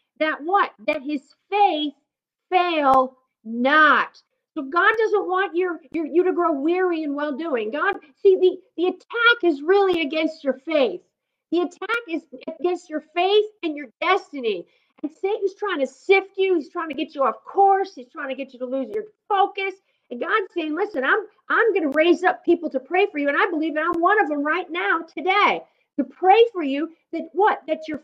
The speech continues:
faith fail not. And I believe in, in the times that we have together that spiritual things are transferable. There's something of what I carry that, that as I minister to you, administer this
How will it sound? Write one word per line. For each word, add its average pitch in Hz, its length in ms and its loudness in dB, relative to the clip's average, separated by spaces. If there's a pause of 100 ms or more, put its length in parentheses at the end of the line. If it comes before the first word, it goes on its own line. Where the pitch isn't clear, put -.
(120)
faith 392 380 2 (440)
fail 311 520 0 (240)
not. 294 440 -2 (360)
And 302 280 -6
I 349 200 -6
believe 392 500 2
in, 330 180 0
in 302 180 0
the 277 60 0
times 381 440 -4
that 330 100 -4
we 294 160 -6
have 330 220 -12
together 269 480 -2 (240)
that 285 240 -4
spiritual 427 720 -2 (180)
things 339 380 -2
are 302 160 -8
transferable. 320 880 -4 (240)
There's 311 320 -4
something 415 400 -2
of 277 100 -6
what 320 280 -2
I 320 180 -2
carry 359 500 -4 (220)
that, 311 240 -2
that 294 240 -4
as 320 200 -2
I 269 140 0
minister 381 640 2
to - 160 -12
you, 269 120 0
administer 349 520 -6
this 285 180 -8